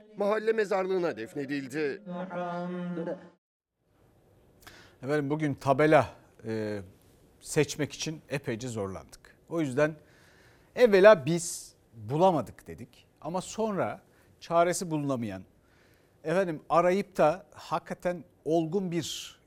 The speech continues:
Speaker 2: yaklaşım bulunamayan pek çok konu gözümüzün önüne geldi. Ve tam da yerine uydu,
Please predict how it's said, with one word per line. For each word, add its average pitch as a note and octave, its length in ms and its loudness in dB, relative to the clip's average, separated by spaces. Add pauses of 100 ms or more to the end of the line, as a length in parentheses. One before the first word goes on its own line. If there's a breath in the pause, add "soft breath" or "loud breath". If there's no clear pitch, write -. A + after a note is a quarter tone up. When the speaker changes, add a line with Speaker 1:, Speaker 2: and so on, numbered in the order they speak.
Speaker 2:
yaklaşım D3 680 -2
bulunamayan C3 480 -6
pek A#3+ 260 -4
çok - 260 -6 (180)
konu E3+ 380 0 (240)
gözümüzün C3 460 -8
önüne F#2 280 -12
geldi. F2 380 -16 (400 soft breath)
Ve G3 80 -8
tam A3 320 -2
da F3 180 0 (100)
yerine C3 460 -4 (400 soft breath)
uydu, D#3 420 -2